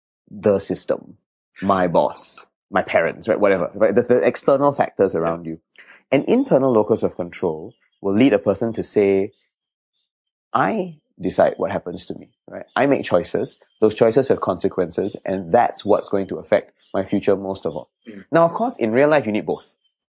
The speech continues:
Speaker 1: right? If you have only internal locus of control, you'll be very reckless 'cause you won't care about what's going on around you at all.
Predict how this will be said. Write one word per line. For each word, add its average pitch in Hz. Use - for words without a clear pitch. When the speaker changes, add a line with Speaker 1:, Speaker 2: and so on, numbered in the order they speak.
Speaker 1:
right? -
If 127
you 151
have 147
only 220
internal 131
locus 101
of 90
control, 85
you'll 104
be 95
very 113
reckless -
'cause 110
you 110
won't 120
care 113
about 78
what's 80
going 95
on 98
around 85
you 87
at -
all. -